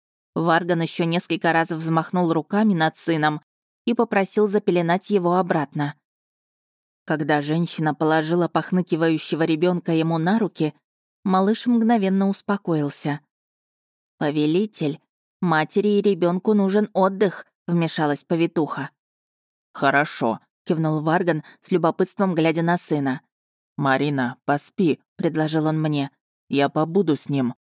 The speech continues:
Позже все тебе объясню». «Что за крылья?» встревожилась я. «Ментальная особенность»,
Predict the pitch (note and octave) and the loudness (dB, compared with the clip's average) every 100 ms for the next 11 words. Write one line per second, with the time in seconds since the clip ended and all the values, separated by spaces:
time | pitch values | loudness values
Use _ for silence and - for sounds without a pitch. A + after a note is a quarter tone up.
0 | _ _ - E3 E3+ C#3+ - D#3 - C#3+ | _ _ -2 0 0 -4 -2 -2 0 2
1 | D#3 E3 E3+ F3 - C3+ A#2 - _ _ | 2 2 0 -4 -2 -2 -2 -6 _ _
2 | _ _ _ _ - - G3+ F3+ G#3 G#3+ | _ _ _ _ -14 -6 -2 0 0 0
3 | C4+ A#3+ E3 E3+ - _ - - F#3 E3+ | 2 2 2 0 -2 _ -8 0 2 2
4 | E3 F3 F3 - D#3+ D3+ C#3+ _ _ _ | 0 2 0 0 0 0 -2 _ _ _
5 | _ _ _ _ _ - D3 C#3+ C3 C#3+ | _ _ _ _ _ -4 -2 -2 0 2
6 | C#3+ C#3 C#3 C#3+ C#3+ - D#3 C3 C3 B2+ | 2 0 0 0 0 -2 -2 -2 -2 -4
7 | - | -10